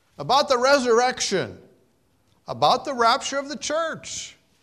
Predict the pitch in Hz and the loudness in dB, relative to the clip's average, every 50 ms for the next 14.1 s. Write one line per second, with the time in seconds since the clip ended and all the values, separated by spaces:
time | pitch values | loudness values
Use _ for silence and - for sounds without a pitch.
0 | _ _ _ _ _ _ _ _ _ - 135 151 - - 180 196 208 226 269 262 | _ _ _ _ _ _ _ _ _ -6 -6 -6 -4 0 4 6 6 6 6 4
1 | 294 233 220 240 233 - - 240 254 262 262 247 262 247 220 240 233 247 262 269 | 2 2 2 2 2 2 0 -2 -2 -2 -2 -4 -4 -4 -6 -6 -6 -6 -6 -6
2 | 277 - 240 240 240 226 175 180 175 160 175 165 156 165 160 160 185 220 262 277 | -4 -2 0 2 2 2 0 -2 -4 -2 -2 0 0 -2 -2 0 2 4 4 4
3 | 240 - 254 262 - - 226 247 247 226 233 254 247 254 254 240 233 233 240 247 | 4 2 -2 -4 -2 -2 -2 -2 -2 -4 -6 -6 -6 -6 -4 -4 -4 -4 -4 -4
4 | 247 247 254 247 190 - 214 240 262 269 262 226 - 233 214 156 110 101 - - | -4 -2 -4 -2 0 0 0 2 2 2 0 0 0 -2 -2 -2 -4 -6 -10 -18
5 | - _ _ _ _ _ _ _ _ _ _ _ _ _ _ - 113 98 185 214 | -20 _ _ _ _ _ _ _ _ _ _ _ _ _ _ -18 -2 2 4 6
6 | 254 277 269 - - - 175 214 233 240 240 240 254 254 247 240 233 220 196 226 | 6 6 4 2 0 -2 0 2 4 4 6 6 4 4 4 4 2 2 2 4
7 | 240 262 254 247 247 240 240 233 - - - - 262 262 262 262 262 247 240 220 | 4 2 2 0 -2 -4 -4 -2 -2 -4 -4 -4 -2 -2 -2 -2 -2 -4 -4 -2
8 | - 220 214 226 190 220 226 240 254 269 285 269 277 277 262 226 143 90 - - | 0 0 0 0 0 2 2 2 0 0 -2 -2 -2 -2 -2 -4 -4 -8 -10 -16
9 | - _ _ _ _ _ _ _ _ _ _ _ _ _ _ _ - 214 240 269 | -20 _ _ _ _ _ _ _ _ _ _ _ _ _ _ _ -12 -4 0 2
10 | 269 247 254 247 240 240 269 294 311 311 320 294 269 233 214 190 156 127 98 87 | 2 2 2 0 0 2 2 4 4 4 4 2 2 4 4 4 4 2 -2 -6
11 | - - - - - - _ _ _ _ _ _ _ _ _ _ _ _ _ - | -12 -18 -20 -20 -20 -20 _ _ _ _ _ _ _ _ _ _ _ _ _ -4
12 | 151 233 277 320 330 339 320 294 - - 214 190 175 160 151 151 147 143 139 123 | 0 2 4 4 6 4 4 4 2 2 4 4 4 4 4 4 4 4 4 4
13 | 127 123 123 123 120 113 104 95 95 107 110 107 110 107 113 123 147 180 233 294 | 2 2 2 2 2 0 -2 -4 -4 -2 -2 0 -2 -2 0 0 0 0 -2 -4
14 | 330 254 | -8 -12